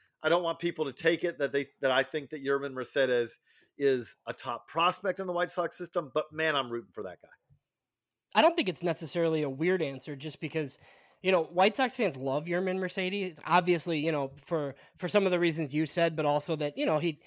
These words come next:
Speaker 2: he doesn't look like your typical baseball player, so people
Speaker 1: No.
Speaker 2: fall in love with some of that stuff. And he's literally hit at every level he's been at. I don't know if you caught it all. He was in Major League Spring Training, obviously, and he hit,
Speaker 1: Oh,
Speaker 2: you know,
Speaker 1: yeah.
Speaker 2: he hit three or four homers, and he said, like, flat out in interviews, he's like, "I'm the twenty-sixth man.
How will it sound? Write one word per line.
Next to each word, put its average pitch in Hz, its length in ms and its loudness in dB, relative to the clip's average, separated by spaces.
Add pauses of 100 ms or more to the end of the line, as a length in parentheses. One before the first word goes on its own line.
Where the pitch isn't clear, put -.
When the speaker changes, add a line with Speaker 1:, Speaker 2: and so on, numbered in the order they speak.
(220)
Speaker 2:
he 185 100 0
doesn't 190 300 4
look 160 220 -2
like 170 180 0
your 170 80 -2
typical 170 360 0
baseball 151 400 0
player, 151 300 -2
so 156 140 -6
people 156 200 -2
Speaker 1:
No. 170 80 0
Speaker 2:
fall 165 260 4
in 175 80 0
love 151 180 2
with 156 140 -4
some 160 180 -2
of 160 60 0
that 156 180 -2
stuff. 151 280 -4
And 165 100 -2
he's 160 160 -4
literally 208 500 2
hit 175 360 -2 (300)
at 156 120 -4
every 185 260 4
level 185 320 2
he's 165 180 -4
been 170 220 4
at. 151 240 0 (300)
I 190 80 0
don't 220 80 4
know 233 100 4
if 190 120 -2
you 190 120 -6
caught 175 360 0
it 160 100 0
all. 170 180 4
He 156 140 -2
was 190 220 0
in 170 120 -2
Major 160 260 -2
League 147 160 -6
Spring 143 200 -8
Training, 185 360 0
obviously, 151 440 -4
and 160 80 -2
he 156 80 -4
hit, 180 140 0
Speaker 1:
Oh, 151 160 8
Speaker 2:
you 135 60 6
know, 151 60 8
Speaker 1:
yeah. 180 140 6 (140)
Speaker 2:
he 240 120 4
hit 247 160 6
three 233 180 -2
or 233 80 2
four 208 200 0
homers, 202 360 0
and 160 80 -2
he 214 180 -2
said, 208 440 -2 (320)
like, 160 140 -2
flat 190 300 4
out 180 140 4
in 160 60 2
interviews, 165 320 2
he's 143 100 -4
like, 147 120 0
"I'm 190 160 6
the 175 60 0
twenty-sixth 170 500 0
man. 135 300 0